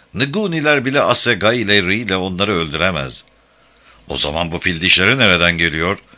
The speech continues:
"Büyük çukurlar kazarak veya önünden sıklıkla geçtikleri ağaçların üzerine ağırlığı taşlarla arttırılmış bir mızrak asıp üzerlerine düşürerek fillere tuzak kuran bazı kabileler olduğunu duymuştum.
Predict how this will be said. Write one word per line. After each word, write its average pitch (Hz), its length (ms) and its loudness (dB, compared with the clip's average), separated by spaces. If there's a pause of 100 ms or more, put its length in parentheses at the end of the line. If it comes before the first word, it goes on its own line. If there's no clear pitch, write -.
(540)
"Büyük 180 300 0
çukurlar 170 500 0
kazarak 85 480 0
veya 117 240 4
önünden 127 460 -2
sıklıkla 139 520 -2
geçtikleri 101 560 0
ağaçların 104 540 0
üzerine 85 420 -2
ağırlığı 113 680 -2
taşlarla 101 600 -2
arttırılmış 85 800 -2
bir 175 180 0
mızrak 156 460 -2
asıp 156 300 -2
üzerlerine 131 600 -2
düşürerek 95 640 0
fillere 160 480 0
tuzak 139 380 -2
kuran 139 280 -2
bazı 127 320 0
kabileler 123 480 0
olduğunu 92 400 -4
duymuştum. 73 640 -4